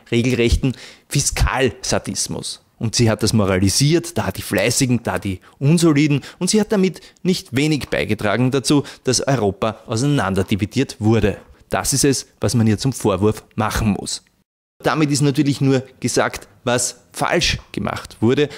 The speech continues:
aber nicht, was richtig wäre. Und das ist ja eigentlich die entscheidende Frage. Was wäre richtig? Lassen Sie uns diese Frage heute mal kurz ruhig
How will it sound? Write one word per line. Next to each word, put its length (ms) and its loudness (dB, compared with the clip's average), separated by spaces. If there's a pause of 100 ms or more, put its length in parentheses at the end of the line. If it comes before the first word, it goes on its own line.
(120)
aber 280 -2 (100)
nicht, 460 -2
was 400 -4 (120)
richtig 400 0
wäre. 280 2
Und 160 -2 (160)
das 260 0
ist 120 0
ja 100 2 (120)
eigentlich 460 0 (320)
die 60 0
entscheidende 480 2
Frage. 400 -4 (260)
Was 400 -2 (140)
wäre 460 -2 (180)
richtig? 480 -2 (300)
Lassen 220 0
Sie 120 -2
uns 160 -2
diese 160 -2
Frage 360 -2 (220)
heute 240 0
mal 240 2 (340)
kurz 360 -2 (100)
ruhig 360 2